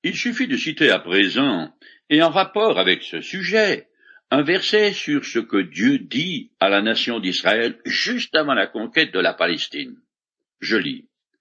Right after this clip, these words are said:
C'est à cause de ces abominations que l'Éternel, ton Dieu, va chasser ces nations devant toi.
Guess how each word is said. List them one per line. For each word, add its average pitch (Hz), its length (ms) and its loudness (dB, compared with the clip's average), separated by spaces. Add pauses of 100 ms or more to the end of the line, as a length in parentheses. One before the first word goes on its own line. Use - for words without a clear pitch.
(840)
C'est 165 300 0
à 185 100 4
cause 185 380 2
de 151 100 2
ces 139 400 0
abominations 139 960 0
que 135 80 -2
l'Éternel, 127 880 -2 (300)
ton 160 260 2
Dieu, 127 300 4
va 98 140 0
chasser 131 560 -2
ces 117 200 -4
nations 117 360 -4
devant 104 240 -4
toi. - 440 -2